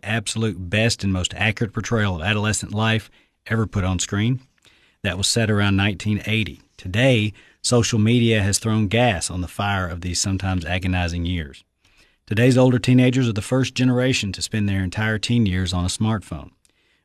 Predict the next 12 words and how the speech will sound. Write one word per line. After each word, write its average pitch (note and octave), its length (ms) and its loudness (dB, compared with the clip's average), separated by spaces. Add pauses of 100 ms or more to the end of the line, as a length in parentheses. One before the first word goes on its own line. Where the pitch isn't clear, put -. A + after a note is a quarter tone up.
We F#2+ 100 -2
are F#2 80 0
losing A2+ 480 4
the F2 80 -4
ability F2+ 360 -4
to E2+ 100 -8
tolerate F#2 520 -6
silence A#2+ 520 0
and G2+ 160 -6
engage F#2+ 400 -2
in F2+ 100 0
self-reflection. F2+ 840 -8